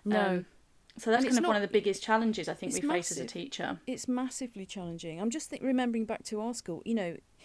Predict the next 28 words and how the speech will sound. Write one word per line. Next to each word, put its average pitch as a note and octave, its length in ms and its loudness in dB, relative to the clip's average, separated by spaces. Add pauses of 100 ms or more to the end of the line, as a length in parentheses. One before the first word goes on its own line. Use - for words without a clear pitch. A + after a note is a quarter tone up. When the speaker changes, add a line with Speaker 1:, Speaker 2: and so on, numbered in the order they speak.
(800)
Speaker 1:
um, A3+ 260 2
I B3+ 80 0
think C#4 260 -6
that A3+ 240 -2 (760)
it - 160 -6
can A#3+ 160 -2
often, B3+ 400 -2 (120)
you A#3 120 -2
know, F#3+ 260 0
people B3+ 280 -6
think B3 220 -10
that - 100 -10
creative G#3 400 -8
subjects - 600 -8
can G3 180 -6
just F#3+ 260 -8
kind G3 240 -6
of F#3 60 -10
fit - 420 -6
in F#3 200 -4
wherever. F3+ 500 -4
Like, A3 160 6
Speaker 2:
Mm. G#3+ 120 4
Speaker 1:
for A3+ 40 -4
instance, A3+ 500 -6
you G3 60 -6
know, E3+ 180 -4
often F3 380 -10